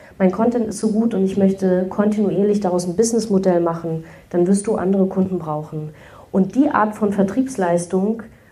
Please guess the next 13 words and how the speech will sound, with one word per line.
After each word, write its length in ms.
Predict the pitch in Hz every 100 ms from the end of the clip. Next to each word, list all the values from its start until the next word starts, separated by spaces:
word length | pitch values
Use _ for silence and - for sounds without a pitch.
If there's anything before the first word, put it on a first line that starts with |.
| _
wenn 140 | 190
du 80 | 190
die 160 | 190 196
auch 160 | 226
noch 160 | 233 214
machst, 440 | 190 - - - - - - - - -
ähm, 560 | 196 190 190 190 196 190 - - - -
viel 180 | - 190
Spaß. 320 | - 175 170
Also 160 | - 190
das 140 | 190 208
ist 400 | 262 262 - -
einfach, 260 | 202 220